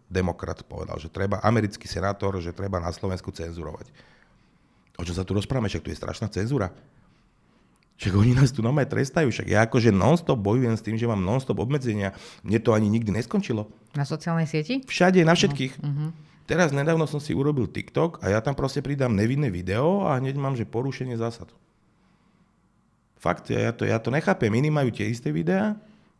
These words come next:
Speaker 1: Dajme tomu, poviem príklad, že vtipné video Matovič Kaliňák, kde sú zostrihané ešte ďalšie zábery, akože takých tých vtipných ľudí. Mne, ja to mám porušenie zásad. Ja pridám svoje video, reálne čo sa stalo, že teraz slovenský kamionista zostal visieť na Ukrajine,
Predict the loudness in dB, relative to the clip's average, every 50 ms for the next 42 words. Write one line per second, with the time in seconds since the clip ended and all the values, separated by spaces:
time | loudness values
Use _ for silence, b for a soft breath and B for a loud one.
0 | _ _ -4 -2 -2 -2 -2 -2 -4 -6 -4 -4 -4 -6 -6 -6 -8 -10 -6 -4
1 | -4 -4 -4 -4 -8 -6 -8 -8 -6 -4 -6 -4 -4 -4 -4 -2 -2 -2 -2 0
2 | -2 -2 -4 -4 -6 -6 -6 -6 -8 -10 -8 -6 -4 -4 -2 -2 -2 -4 -4 -6
3 | -12 b b b b b b b b b b b b b b b b b b b
4 | b _ _ _ -12 -8 -2 0 2 2 0 0 -2 0 0 0 0 0 0 0
5 | 0 2 2 2 0 0 -2 -4 -6 -4 -4 -2 -2 -2 -4 -2 -2 -2 0 0
6 | 0 0 2 0 0 -2 -4 -6 -6 -6 -6 -8 -8 -12 -12 -14 -14 -14 -16 -14
7 | -10 -10 -10 -8 -6 -6 -4 -4 -2 -2 -2 0 -2 -2 -4 -6 B B B B
8 | B B B B B B _ -2 0 0 0 -2 -6 -6 -6 -4 -2 0 0 0
9 | 0 0 -2 -2 -2 -2 -2 0 -2 -2 -4 -4 -6 -8 -14 -20 -20 -20 _ _
10 | -4 -2 0 2 2 2 2 0 0 2 2 2 4 2 0 0 2 2 4 4
11 | 4 4 4 4 4 2 2 0 -2 -4 -6 -6 -6 -8 -8 -6 -6 -4 -2 -2
12 | -4 -4 -6 -6 -6 -6 -6 -8 -14 -18 -18 -18 -14 -8 -6 -4 -4 -4 -6 -10
13 | -12 -10 -8 -6 -4 -4 -4 -4 -4 -4 -6 -4 -4 -4 -4 -4 -4 -4 -4 -4
14 | -6 -4 -4 -4 -4 -4 -8 -8 -8 -8 -8 -8 -6 -6 -4 -4 -4 -4 -4 -4